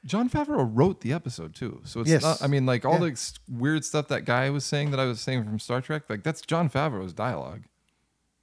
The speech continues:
Speaker 2: I know.
Speaker 1: I d-, and I
Speaker 2: I,
Speaker 1: don't think
Speaker 2: I,
Speaker 1: Jon
Speaker 2: wait,
Speaker 1: Favreau
Speaker 2: wait,
Speaker 1: would have
Speaker 2: I'm
Speaker 1: been
Speaker 2: asking
Speaker 1: like
Speaker 2: you what was wrong with it. I think I,
Speaker 1: Oh, I
Speaker 2: I
Speaker 1: did.
Speaker 2: might have liked,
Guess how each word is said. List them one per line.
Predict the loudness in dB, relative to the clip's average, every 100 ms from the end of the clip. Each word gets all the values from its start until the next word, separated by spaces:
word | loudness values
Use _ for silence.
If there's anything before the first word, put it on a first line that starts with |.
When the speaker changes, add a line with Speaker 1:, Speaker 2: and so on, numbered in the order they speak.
| _ _ _ _ _ _ _ _ _ _ _
Speaker 2:
I | 2 2
know. | 2 -2 -10 _ _ _ -2
Speaker 1:
I | 0
d-, |
and | 4
I | 8
Speaker 2:
I, | 8
Speaker 1:
don't | 8
think | 6 6
Speaker 2:
I, |
Speaker 1:
Jon | 6
Speaker 2:
wait, | 6
Speaker 1:
Favreau | 6
Speaker 2:
wait, | 8
Speaker 1:
would | 10
have | 10
Speaker 2:
I'm | 10
Speaker 1:
been | 8
Speaker 2:
asking | 6 4
Speaker 1:
like | 2
Speaker 2:
you | 2
what | 2
was | 0
wrong | -2 -2
with | -4 -4
it. |
I | -2
think | -2 2
I, | 4
Speaker 1:
Oh, | 4
I | 4 2
Speaker 2:
I |
Speaker 1:
did. | 0 0
Speaker 2:
might | 0 0
have | -2
liked, | -6 -6 -8 -12